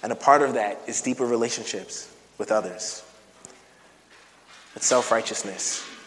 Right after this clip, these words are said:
self-righteousness will ruin that. Thinking that we figured it out and we've reached the mountaintop, thinking that we sit in a position to judge, will hurt that.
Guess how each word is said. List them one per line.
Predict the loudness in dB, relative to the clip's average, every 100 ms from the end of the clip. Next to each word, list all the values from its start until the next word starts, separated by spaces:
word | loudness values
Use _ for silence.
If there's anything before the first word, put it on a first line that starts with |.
| -20 -4
self-righteousness | 2 4 4 0 -2 -8 -10
will | -10
ruin | -12 -12 -14 -14
that. | -16 -18 -20 _ _ _ _ _ _ _ _ -16
Thinking | -8 2 2 2 0
that | 0
we | 0
figured | -2 0 0 2
it | 6
out | 6
and | 6 2
we've | -2
reached | -2 -2 0
the |
mountaintop, | 2 2 2 2 4 2
thinking | 0 0 0 2
that | 0
we | 0 2
sit | 6 6 4
in | 0
a |
position | -4 -2 -2 -2
to | -4
judge, | 2 4 6 4 -2 -6 -12 -20 -20 -20 -20 -20 -18 -20 -6
will | -4
hurt | -2 -4
that. | -8 -14